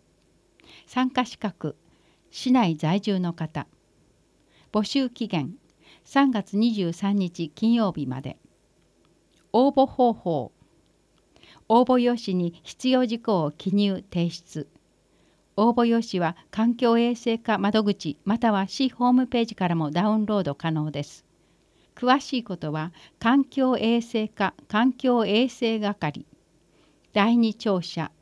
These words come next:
内線五四二または五四五。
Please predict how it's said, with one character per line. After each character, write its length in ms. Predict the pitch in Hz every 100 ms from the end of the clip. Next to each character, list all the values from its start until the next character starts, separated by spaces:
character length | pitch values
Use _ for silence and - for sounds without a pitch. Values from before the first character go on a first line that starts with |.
| _ _ _ _ _
内 280 | 196 190 214
線 480 | - 214 185 175 180
五 280 | 208 247 247
四 360 | 233 226 180
二 240 | 170 165 -
ま 140 | 185 196
た 160 | 214
は 160 | 185 156
五 280 | 151 196 214
四 320 | 202 185 151
五。 240 | 143 151